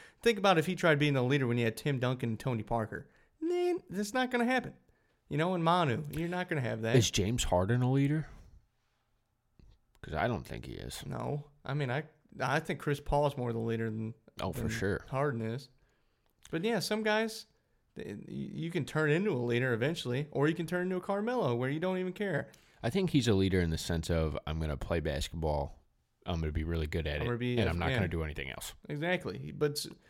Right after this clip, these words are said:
Speaker 1: he's not really a
Speaker 2: <clears throat>
Speaker 1: kinda
Speaker 2: A
Speaker 1: guy
Speaker 2: vocal
Speaker 1: that's,
Speaker 2: guy. He's
Speaker 1: yeah,
Speaker 2: not
Speaker 1: that's,
Speaker 2: vocal.
Speaker 1: he's not gonna strangle you or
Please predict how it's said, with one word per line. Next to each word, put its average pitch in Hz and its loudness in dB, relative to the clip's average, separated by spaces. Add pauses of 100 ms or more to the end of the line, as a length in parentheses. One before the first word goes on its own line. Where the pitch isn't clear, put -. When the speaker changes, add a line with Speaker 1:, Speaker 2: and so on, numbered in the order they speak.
(160)
Speaker 1:
he's 170 -2
not 180 2
really 165 0
a 135 2 (180)
Speaker 2:
<clears throat> - -20
Speaker 1:
kinda 151 -2
Speaker 2:
A 143 2
Speaker 1:
guy 139 4
Speaker 2:
vocal - 2
Speaker 1:
that's, 69 -2
Speaker 2:
guy. 65 -4
He's 190 -2
Speaker 1:
yeah, 180 2
Speaker 2:
not 110 0
Speaker 1:
that's, 113 -2
Speaker 2:
vocal. - -8 (140)
Speaker 1:
he's 143 -6
not 165 -4
gonna 143 -2
strangle 131 0
you 110 2
or 107 0